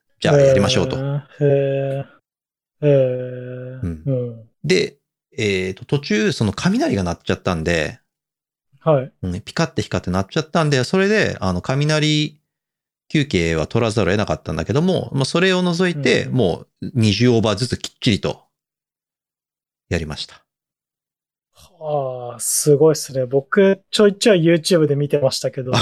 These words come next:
Speaker 1: そんな。
Speaker 2: はい。いやー、よくやるなと思って見てました。
Speaker 1: いや、ほんと、ほんとすごい。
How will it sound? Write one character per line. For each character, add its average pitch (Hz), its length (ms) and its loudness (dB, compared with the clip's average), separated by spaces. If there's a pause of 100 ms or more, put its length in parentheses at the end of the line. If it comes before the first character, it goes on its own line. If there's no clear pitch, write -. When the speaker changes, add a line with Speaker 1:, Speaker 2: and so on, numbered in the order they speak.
Speaker 1:
そ - 260 2
ん 123 60 0
な。 113 180 4 (600)
Speaker 2:
は - 560 -2
い。 135 100 -8 (1160)
い 151 80 -2
や 143 440 -2
ー、 143 60 -2
よ 160 180 6
く 151 200 0
や 170 80 4
る 185 140 0
な 185 140 4
と 170 120 -2
思 151 120 2
っ - 60 -14
て 143 120 -8
見 143 100 -6
て 151 80 0
ま 135 100 -2
し - 120 -10
た。 - 80 -20
Speaker 1:
い - 20 -20 (100)
や、 - 80 -20
ほ - 280 -14
ん 107 140 -2
と、 131 180 0
ほ - 240 -2
ん 165 100 0
と 151 140 -2
す 135 160 0
ご 98 160 2
い。 - 60 -10